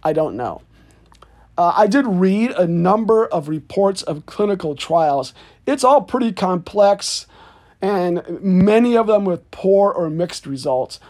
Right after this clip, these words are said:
A February twenty twenty article suggested there were forty trials going on at that time.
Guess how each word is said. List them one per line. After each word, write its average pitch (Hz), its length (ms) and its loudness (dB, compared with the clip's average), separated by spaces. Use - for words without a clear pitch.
A 196 80 0
February 254 640 2
twenty 226 420 -2
twenty 220 420 0
article 143 540 -2
suggested 202 560 -2
there 185 100 0
were 175 180 0
forty 226 580 -2
trials 180 640 2
going 151 280 -2
on 147 220 -4
at 143 80 -6
that 147 240 -2
time. 156 300 -6